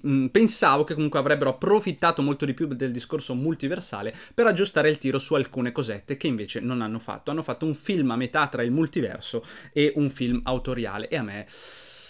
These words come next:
non lo so, non è piaciuto molto. Questo è un cinepanettone? È un, eh, è un cinecomics panettone? Sì.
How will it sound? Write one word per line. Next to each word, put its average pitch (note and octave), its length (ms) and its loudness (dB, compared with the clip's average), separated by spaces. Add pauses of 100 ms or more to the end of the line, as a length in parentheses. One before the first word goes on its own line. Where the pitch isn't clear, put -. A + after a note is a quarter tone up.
(560)
non D#4+ 160 2
lo G#3 60 8
so, E3 180 2
non F3 140 8
è E3 80 6
piaciuto E3 420 2
molto. C3+ 400 2
Questo G3+ 680 2
è G3 120 6
un F#3+ 200 2
cinepanettone? G3+ 1120 2
È F3 140 2
un, F3 280 2
eh, E3 440 2
è F3 80 4
un F#3 160 4
cinecomics G3+ 680 -2
panettone? F#3 680 0
Sì. C#3+ 520 0